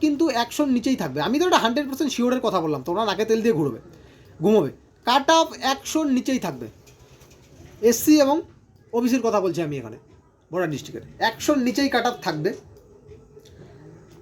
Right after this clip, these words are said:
এবার কাট অফ কত থাকবে, সেটা এইটটি এইট যাবে নাকি সেখান থেকে নাইনটি ফাইভ যাবে বা নাইনটি এইট যাবে,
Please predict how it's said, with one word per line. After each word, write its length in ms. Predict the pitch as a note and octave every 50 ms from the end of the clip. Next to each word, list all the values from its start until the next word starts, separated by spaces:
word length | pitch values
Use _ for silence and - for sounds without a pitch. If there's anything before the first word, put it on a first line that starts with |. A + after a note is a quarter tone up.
| - - -
এবার 220 | A#3 C4 C#4 D4+ C#4+
কাট 220 | - C#4 C#4+ D4
অফ 80 | D#4+ - - -
কত 260 | A3+ A#3 - D#4+ D#4
থাকবে, 460 | - B3+ B3+ A3+ G3+ F#3+ F#3 F#3+ F#3+
সেটা 520 | F#3 - G3+ G#3 - B3 B3+ C4 C4+ - - -
এইটটি 420 | G3+ G3+ G3+ - - - C4 C4
এইট 480 | A#3+ - G#3 G#3 G#3+ A#3+ B3+ G#3+ A3 G3
যাবে 520 | A#3+ B3+ B3 G#3+ A3 G3 F3+ F3 F3 F#3+ - - _ _ _ _ _ _ _ - - _ _ _ _ _ _ _ _ _ _ E3
নাকি 400 | F#3 G3+ G#3 G#3 A#3 B3 B3 A3+
সেখান 320 | - A#3+ A3+ A#3 A#3+ A#3
থেকে 540 | G#3 A#3+ A3+ B3 A#3+ A#3+ A#3+ A#3 A3+ A3+ - _ _ _ _ _ _ _ _ _ _ _ _ _ _ _ D3+
নাইনটি 400 | D#3+ F#3 G3 G#3 G3+ - B3+ B3
ফাইভ 440 | - - - - G3 G#3+ A#3+ G#3+ F#3+
যাবে 440 | G3 A#3 A#3 G3+ F#3 E3+ E3+ E3+ F3 - - _ _ _ _ D#3+
বা 120 | F3 F#3
নাইনটি 380 | F#3 F#3+ G3 G#3 G#3 G3 B3+ B3
এইট 340 | G#3 G3+ G#3+ A3+ B3 G#3+ F#3
যাবে, 420 | F#3+ B3 A#3 G3 G3 F3+ F3 F3+